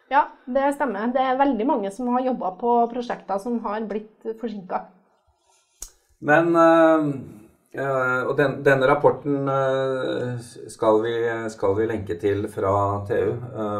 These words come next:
Speaker 2: bare sånn at, eh, det er sagt, den kommer til å ligge tilgjengelig. Veldig spennende lesning. Eh, men digitalisering som sådan, eh, vil jo virkelig bare ta av, og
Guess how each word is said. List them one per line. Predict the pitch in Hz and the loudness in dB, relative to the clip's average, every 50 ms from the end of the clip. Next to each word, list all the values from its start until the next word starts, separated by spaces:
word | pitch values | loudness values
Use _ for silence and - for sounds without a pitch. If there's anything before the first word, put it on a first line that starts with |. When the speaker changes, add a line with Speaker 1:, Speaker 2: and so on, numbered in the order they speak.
| 101 101 | -4 -2
Speaker 2:
bare | 104 101 98 98 | -2 -2 -2 -2
sånn | 101 101 98 95 | -4 -6 -8 -8
at, | 95 - - - - - - | -10 -14 -20 -18 -14 -10 -6
eh, | 98 98 98 95 95 92 | -6 -4 -4 -4 -2 -2
det | 95 98 | -2 0
er | 95 | 0
sagt, | 123 120 120 - | -2 -4 -4 -6
den | 104 101 107 104 | -8 -8 -8 -8
kommer | - 98 98 95 | -8 -8 -8 -8
til | 104 95 95 | -6 -6 -6
å | 95 | -4
ligge | 95 98 95 95 92 90 95 95 92 92 90 | -4 -6 -8 -8 -6 -6 -4 -4 -4 -6 -8
tilgjengelig. | - 101 98 92 87 98 123 165 180 185 - - - _ _ _ _ _ _ _ - | -6 -6 -4 -4 -2 0 0 0 0 -2 -6 -14 -20 _ _ _ _ _ _ _ 0
Veldig | 117 123 113 98 107 110 | 2 2 2 4 2 0
spennende | - - 110 98 95 98 104 | 0 0 0 0 0 0 2
lesning. | 104 98 95 - - 92 92 90 87 87 - - - - | 2 2 2 0 -4 -8 -8 -8 -10 -12 -14 -18 -16 -10
Eh, | 113 110 | -8 -6
men | 107 113 127 131 139 143 - - - - _ - - | -2 -2 -2 -2 -2 -4 -6 -10 -14 -18 _ -14 -12
digitalisering | 123 123 135 - 143 135 139 143 - - - - - - 104 113 120 | -8 -8 -4 -2 0 0 0 -2 -2 -2 0 0 0 0 0 -2 -4
som | 120 - 123 120 | -6 -6 -8 -8
sådan, | 120 - 110 92 90 104 98 95 98 101 101 101 104 107 104 - - _ _ _ _ _ - | -4 -2 -2 0 0 2 2 2 2 2 0 -4 -6 -6 -8 -12 -18 _ _ _ _ _ -20
eh, | - - - - - | -18 -16 -16 -16 -10
vil | 104 107 95 95 95 95 | -6 -4 -2 -2 -2 -2
jo | 101 107 107 110 113 110 - - - _ _ _ | 0 2 2 2 2 0 -4 -10 -20 _ _ _
virkelig | - 107 110 107 101 - 101 95 92 | -4 -2 -2 -2 -2 -6 -8 -6 -2
bare | 95 92 85 87 92 95 92 90 - | 0 0 2 2 0 0 -2 -4 -6
ta | - - 85 | -6 -2 -2
av, | 87 - - - 76 80 - 85 - - - | -2 -2 -2 -2 -2 -2 -2 -2 -6 -8 -4
og | - 98 95 95 98 98 98 | 0 2 4 4 2 2 -2